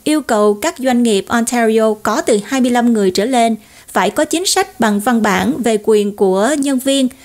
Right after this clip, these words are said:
khi họ được phép ngắt kết nối với công việc của họ vào cuối ngày làm việc. Chính phủ cho biết, các chính sách tại nơi làm việc này có thể bao gồm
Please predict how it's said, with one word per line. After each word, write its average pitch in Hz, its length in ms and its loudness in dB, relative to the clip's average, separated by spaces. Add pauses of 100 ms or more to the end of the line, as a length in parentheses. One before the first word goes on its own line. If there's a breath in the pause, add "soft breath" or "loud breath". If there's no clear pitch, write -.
(140 loud breath)
khi 302 100 0
họ 247 160 0
được 190 220 0
phép 349 260 -2
ngắt 311 220 0
kết 330 160 -4
nối 240 260 2
với 262 160 -2
công 240 220 0
việc 202 180 0
của 254 120 0
họ 190 340 0 (120)
vào 208 220 2
cuối 240 200 -2
ngày 320 180 -2
làm 180 160 0
việc. 185 320 0 (720 soft breath)
Chính 370 140 -2
phủ 277 200 0
cho 285 140 0
biết, 320 380 -2 (320)
các 359 180 0
chính 339 180 -2
sách 392 320 -2
tại 196 160 0
nơi 269 260 2
làm 233 160 0
việc 208 180 0
này 202 300 0 (280)
có 349 100 2
thể 269 180 0
bao 247 240 0
gồm 202 380 0